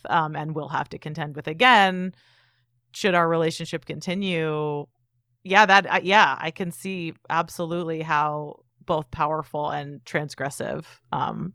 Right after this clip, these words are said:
that could be, um, especially in the context where you're taking off some of the masks that you may have been wearing up to that, that point. Yeah. Thank you both so much for being here. This has been a really great conversation.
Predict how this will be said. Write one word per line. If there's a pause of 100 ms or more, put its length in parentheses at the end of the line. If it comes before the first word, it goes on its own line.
that
could
be, (120)
um,
especially
in
the
context
where
you're
taking
off (380)
some
of
the
masks (420)
that
you
may
have
been
wearing
up
to
that, (100)
that
point. (640)
Yeah. (1300)
Thank
you
both
so
much
for
being
here. (160)
This
has
been
a
really
great
conversation.